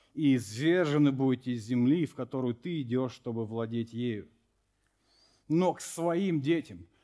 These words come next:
к своему народу Бог благ. Это непререкаемая истина. Он благой, и от этой благости верующего человека никто и никогда, и ни при каких обстоятельствах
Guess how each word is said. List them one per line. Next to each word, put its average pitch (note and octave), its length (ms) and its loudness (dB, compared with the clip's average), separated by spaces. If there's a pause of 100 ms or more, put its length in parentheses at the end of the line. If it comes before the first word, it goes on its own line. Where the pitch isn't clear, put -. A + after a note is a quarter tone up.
к - 80 -16
своему F#3+ 540 4
народу E3+ 420 2
Бог A#2+ 460 -4
благ. B2 440 -2 (380)
Это E3+ 300 -2
непререкаемая D#3 920 0
истина. G#2+ 460 -6 (580)
Он F#3 420 4
благой, C#3+ 760 2
и E3 60 -4
от D3+ 160 -2
этой F#3+ 160 0
благости D#3 640 2
верующего F3+ 560 2
человека D#3 500 -2 (220)
никто E3 760 2
и G3 120 0
никогда, D3+ 680 0 (160)
и G#3 100 2
ни G#3+ 140 8
при G#3 140 2
каких F#3+ 280 4
обстоятельствах C#3 760 -2